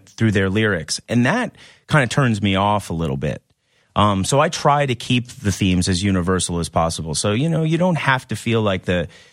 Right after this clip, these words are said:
the concept is a burden and, like, "Ah, I don't,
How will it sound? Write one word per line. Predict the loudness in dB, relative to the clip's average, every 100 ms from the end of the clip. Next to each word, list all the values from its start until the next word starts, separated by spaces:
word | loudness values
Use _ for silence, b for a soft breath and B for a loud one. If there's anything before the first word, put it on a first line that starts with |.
| b b -4
the | 0
concept | 2 2 0 -2 -2
is | -2
a |
burden | 0 0 0 -2 -6 -6 0
and, | 2
like, | 0 -2
"Ah, | -2
I | 0
don't, | 0 0